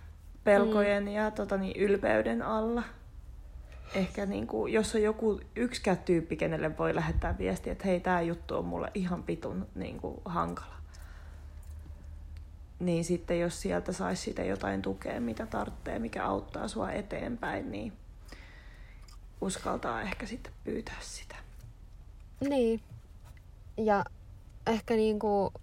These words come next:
Speaker 2: mulle se on tosi vaikeeta pyytää apua ja paljastaa semmonen heikkous tai, tai,
Speaker 1: Mm.
Speaker 2: tai epävarmuus tai huonous. Et mä häpeän itseäni silleen,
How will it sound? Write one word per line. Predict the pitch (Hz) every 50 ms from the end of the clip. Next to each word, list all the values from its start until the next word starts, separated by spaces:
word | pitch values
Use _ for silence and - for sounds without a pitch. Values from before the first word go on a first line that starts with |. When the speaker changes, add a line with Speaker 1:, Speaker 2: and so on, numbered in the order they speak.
| - - - - - - - - - - - - - - -
Speaker 2:
mulle | 226 240 240 226 214 202
se | 175 - - 202
on | 214 220
tosi | - 208 196 - - 175 170
vaikeeta | 170 160 156 160 160 - 185 185 180 - 190 190 180 - - - - - - - - - - - - - - - - - - - -
pyytää | - 185 175 175 175 175 175 170 -
apua | - 180 170 - 165 147 139 151 185 175 170 - - - - - -
ja | 185 175 170 165 160 160 156 - - - - - - - - - - - - - - - -
paljastaa | 190 185 175 170 170 175 180 170 - - - - 170
semmonen | 170 - 185 165 160 160 160 160 165 165 160 160 160 - - - - - - - - - - - - - - - - - 180
heikkous | 175 165 156 - - - 175 170 170 180 175 - - -
tai, | - 180 165 165 160 160 160 165 165 165 - - - - - - - - - - - -
tai, | - 190 180 175 165 - -
Speaker 1:
Mm. | 180 - - - -
Speaker 2:
tai | - 190 180 170 165 -
epävarmuus | - 202 185 - 175 170 175 165 170 175 185 180 165 170 180 180
tai | - - 175 175
huonous. | 175 170 175 165 165 165 170 170 175 180 175 180 202 196 - - - - - - - -
Et | - 180 175 175 - - - - - - - - - - - - - - - - - - - - - -
mä | 180 180
häpeän | 170 175 185 175 - 175 170 165 165 160
itseäni | - - 180 170 - - - 156 156 143 160
silleen, | 165 - 165 147 143 143 147 143 143 143 131